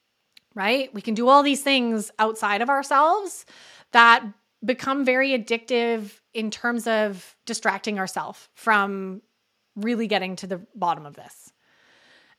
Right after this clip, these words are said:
And we can never, like I said earlier, I'm gonna repeat this, we will never heal our relationship with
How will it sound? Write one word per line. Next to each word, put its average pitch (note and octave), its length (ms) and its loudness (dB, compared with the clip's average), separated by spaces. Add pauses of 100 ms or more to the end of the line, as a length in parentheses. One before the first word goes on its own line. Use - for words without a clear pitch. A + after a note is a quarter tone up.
(120)
And A3+ 240 2
we A#3+ 180 0
can B3 480 -4
never, A#3+ 240 2
like A3+ 160 -2
I A3+ 40 -6
said A3 200 -2
earlier, A#3+ 300 0
I'm B3 80 -2
gonna G#3+ 120 -4
repeat G3+ 360 -8
this, G3 240 -6
we A3 100 -4
will A3 160 -4
never A#3 640 -2
heal G#3+ 500 -4
our G3 160 -4
relationship G3 800 -8 (480)
with F#3+ 540 -6